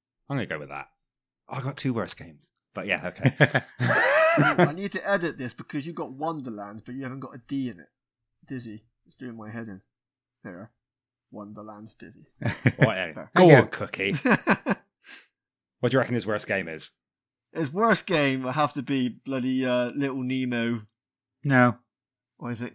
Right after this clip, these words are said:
Speaker 1: Ah, you see, I'm torn between two, so my guess is gonna be Viva Limpa-, Li-, Viva Pinata, but my second guess was gonna be Flashback, just because of the green electricity.
Speaker 2: Yeah,
Speaker 1: But
Speaker 2: yeah.
Speaker 1: I don't
Speaker 2: <laughs> No, I, Viva Pinata.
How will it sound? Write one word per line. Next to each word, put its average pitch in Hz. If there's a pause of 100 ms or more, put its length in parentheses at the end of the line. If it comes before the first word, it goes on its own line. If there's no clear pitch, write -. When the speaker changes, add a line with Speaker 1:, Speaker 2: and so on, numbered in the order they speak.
Speaker 1:
Ah, 131
you 123
see, 143
I'm 147
torn 160
between 139
two, 101
so 117
my 107
guess 135
is 113
gonna 110
be 104
Viva 101
Limpa-, 98
Li-, 92
Viva 95
Pinata, 87 (240)
but 95
my 95
second 120
guess 98
was 95
gonna 98
be 90
Flashback, 98 (140)
just -
because 87
of 87
the 85
green 82
electricity. 80 (180)
Speaker 2:
Yeah, 98
Speaker 1:
But 80
Speaker 2:
yeah. 98
Speaker 1:
I 80 (640)
don't 156
Speaker 2:
<laughs> -
No, 160 (100)
I, 147
Viva 135
Pinata. 95